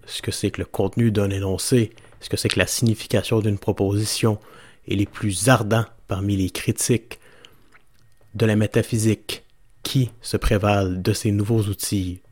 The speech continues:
logiques vont jusqu'à nier la possibilité pour le genre philosophique qui nous intéresse, la métaphysique, de parler du monde de manière significative, c'est-à-dire ils vont jusqu'à nier la possibilité de faire des énonciations métaphysiques sur le monde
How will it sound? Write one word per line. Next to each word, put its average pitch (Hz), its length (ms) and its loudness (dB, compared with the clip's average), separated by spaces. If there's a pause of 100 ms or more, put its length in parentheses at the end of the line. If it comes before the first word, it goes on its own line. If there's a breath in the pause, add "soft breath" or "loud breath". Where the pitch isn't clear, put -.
(120)
logiques 107 600 0 (840 soft breath)
vont 135 220 4
jusqu'à 127 260 2
nier 135 220 6
la 143 140 4
possibilité 139 640 2
pour 127 180 2
le 113 80 4
genre 131 240 4
philosophique 127 1000 0
qui 117 120 0
nous 110 180 4
intéresse, 110 720 0
la 104 140 -2
métaphysique, 101 720 -2 (440 soft breath)
de 117 80 4
parler 156 300 6
du 131 120 4
monde 156 260 6
de 127 60 4
manière 123 400 4
significative, 98 880 -2 (220)
c'est-à-dire 117 720 0 (440 soft breath)
ils - 80 -6
vont 117 140 4
jusqu'à 113 260 2
nier 123 260 4
la 120 100 4
possibilité 120 800 0 (160)
de 107 240 2
faire 104 580 2
des 104 160 -2
énonciations 107 580 0
métaphysiques 98 760 -4
sur - 240 2
le 117 120 6
monde 135 380 2